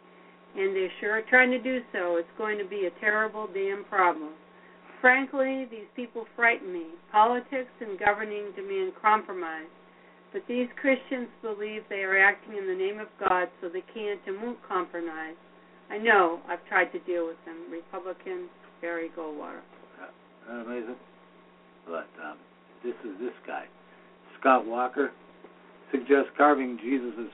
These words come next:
Speaker 2: face into Mount Rushmore as one of the founding fathers. I mean, what do you think of that, huh? Do they get more stupid than these guys or not? I, I don't know. I, I, what scares me is the people that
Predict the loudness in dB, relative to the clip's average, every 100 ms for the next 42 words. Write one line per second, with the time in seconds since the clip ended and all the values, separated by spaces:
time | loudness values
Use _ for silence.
0 | -2 -2 -2 -8 -10 -6 -6 -6 -4 -4
1 | -6 -10 -6 -6 -6 -8 -10 -10 -10 -10
2 | -10 -14 -14 -14 -14 -16 -20 -20 -20 _
3 | _ -20 -20 -16 -2 2 2 2 2 0
4 | -2 -12 -16 -16 -18 -20 -20 -20 -20 -20
5 | -20 -20 -20 -4 4 6 8 4 2 -2
6 | 4 4 4 2 2 2 -2 -2 -2 -2
7 | -6 -10 -8 -10 -12 -20 -20 -20 -20 -20
8 | -20 -20 -20 -10 -2 -2 -2 -6 -6 -6
9 | -6 -10 -18 -20 -12 0 0 0 -6 -4
10 | -4 -4 4 6 4 0 -6 -2 -2 -4
11 | -6 2 6 6 4 -2 -2